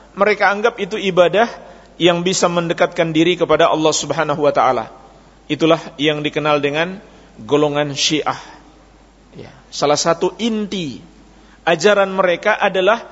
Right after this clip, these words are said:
mendekatkan diri kepada Allah dengan memusuhi dan membenci serta mencaci maki, bahkan mengkafirkan para sahabat Nabi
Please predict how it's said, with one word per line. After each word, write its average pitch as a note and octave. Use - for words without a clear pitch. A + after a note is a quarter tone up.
mendekatkan G3
diri G#3+
kepada G3+
Allah G3+
dengan G3+
memusuhi G3+
dan G3
membenci A3+
serta A3
mencaci G#3
maki, G3
bahkan F3+
mengkafirkan F#3
para F3
sahabat F3
Nabi E3+